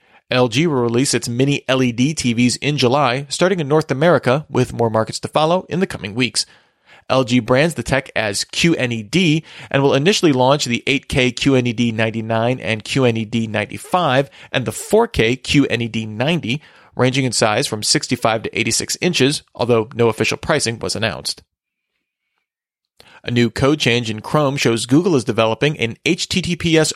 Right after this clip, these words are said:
only mode for the browser, which will automatically upgrade all U R Ls to use H T T P S when enabled. Chrome already uses H T T P S by default when not specified in a U R L,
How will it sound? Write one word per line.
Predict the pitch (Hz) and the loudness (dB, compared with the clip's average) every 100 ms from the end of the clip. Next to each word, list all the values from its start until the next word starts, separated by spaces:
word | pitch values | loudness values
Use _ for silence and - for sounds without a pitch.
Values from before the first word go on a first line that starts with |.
| - | -2
only | 151 196 | 0 2
mode | 117 104 117 | 0 -2 -2
for | 117 | -2
the | 104 | -2
browser, | 98 98 127 151 - - - | -2 -2 -2 -2 -6 -20 -4
which | 131 | -4
will | 120 117 - | -2 -4 0
automatically | 147 196 185 - 160 | 0 2 0 0 -4
upgrade | - 175 - 117 - - | -2 -2 0 -2 -2 -4
all | 127 196 | 2 2
U | 185 123 | 2 0
R | 113 92 | 2 0
Ls | 104 - - | -2 -4 -6
to | 120 | 0
use | 120 - | 0 0
H | 131 135 | -2 -2
T | - | -4
T | 123 127 | -2 -2
P | 127 113 | -4 0
S | 147 139 - | 2 2 -2
when | 113 | -4
enabled. | 110 147 151 58 _ _ _ _ _ - | 0 0 0 -4 _ _ _ _ _ -2
Chrome | 135 123 - | 0 0 -2
already | 104 113 139 | 0 2 2
uses | 110 110 113 107 | 2 0 0 -2
H | - 113 - | -4 -4 -4
T | 120 | -6
T | 120 | -6
P | - 110 | -4 0
S | 110 110 | 0 0
by | 107 107 | -2 -2
default | 92 92 - 175 139 - | -2 -10 -2 2 2 0
when | 110 | -4
not | 107 | -4
specified | - - 190 - - 101 117 - | -4 0 0 0 0 0 -2 -2
in | 120 | -4
a | 110 | -4
U | 101 113 | -4 -4
R | 76 101 | -4 -4
L, | 95 | -4